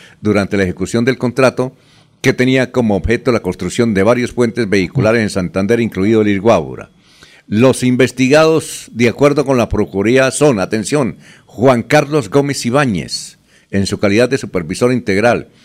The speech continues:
y Luis Eduardo Quintero Cuellar y Herman Montenegro Orjuela, quienes fungieron como interventores integrales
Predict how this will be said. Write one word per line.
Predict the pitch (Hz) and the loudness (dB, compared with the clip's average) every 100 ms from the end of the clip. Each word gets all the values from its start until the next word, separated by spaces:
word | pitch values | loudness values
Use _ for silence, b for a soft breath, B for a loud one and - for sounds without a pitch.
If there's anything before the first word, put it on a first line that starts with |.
| b b b | b b b
y | 135 117 | 0 2
Luis | 120 113 | 0 2
Eduardo | 113 135 143 | 2 2 0
Quintero | 147 113 101 139 135 | -4 -4 0 0 0
Cuellar | - 139 147 143 - | 0 0 0 -2 -4
y | 107 98 | -2 0
Herman | 127 139 139 143 | 0 0 -2 -4
Montenegro | - 101 101 90 104 127 131 135 | -4 -2 -2 -2 -2 0 0 0
Orjuela, | 104 - 120 147 87 62 b b b b - | 0 -2 0 2 0 -6 b b b b -4
quienes | 110 101 92 | -2 0 -2
fungieron | 95 110 131 135 | -4 0 0 0
como | - 113 | -2 -4
interventores | 98 95 85 90 123 123 | -2 -2 -4 -2 0 0
integrales | 117 95 98 123 127 - | -2 -2 0 2 0 -6